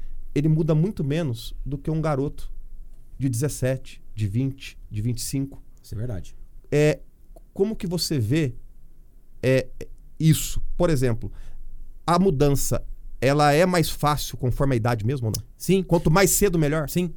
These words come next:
Speaker 2: é verdade. É, e isso tem várias explicações, que a gente poderia olhar pelo lado mental ou pelo lado cerebral.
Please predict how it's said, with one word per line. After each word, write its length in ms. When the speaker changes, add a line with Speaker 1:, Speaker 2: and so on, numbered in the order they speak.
Speaker 2:
é 100
verdade. 400
É, 180
e 240
isso 220
tem 300
várias 280
explicações, 640
que 80
a 40
gente 100
poderia 440
olhar 360
pelo 180
lado 220
mental 560
ou 80
pelo 180
lado 200
cerebral. 600